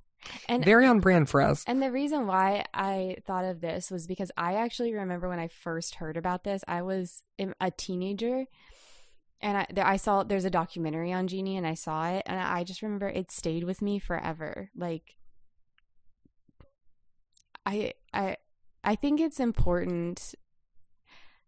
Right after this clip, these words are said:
Speaker 1: that, like, I don't know. I just think it's important. I think it's important that we remember, like, how precious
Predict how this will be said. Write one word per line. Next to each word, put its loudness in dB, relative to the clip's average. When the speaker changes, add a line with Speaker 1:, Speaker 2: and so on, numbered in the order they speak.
Speaker 1:
that, -2
like, -4
I -2
don't -4
know. -2
I -2
just -8
think 0
it's -4
important. 0
I -2
think -4
it's -4
important -2
that 0
we -2
remember, -2
like, -2
how -2
precious 0